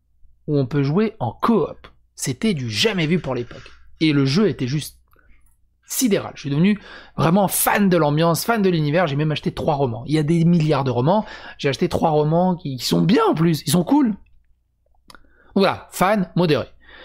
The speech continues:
Mais, euh, quand je vois ce projet, comment il est géré, comment il est tenu, comment, où on va droit dans le mur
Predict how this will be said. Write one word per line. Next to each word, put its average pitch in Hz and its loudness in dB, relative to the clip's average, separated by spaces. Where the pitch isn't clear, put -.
Mais, 226 2
euh, 135 0
quand 156 0
je 160 2
vois 160 0
ce - -2
projet, 170 0
comment 139 -2
il 120 -4
est 113 -4
géré, 143 -2
comment 135 0
il 117 -4
est 110 -10
tenu, 175 0
comment, 147 0
où 175 2
on 220 2
va 151 -2
droit 147 0
dans 208 2
le 196 4
mur 175 2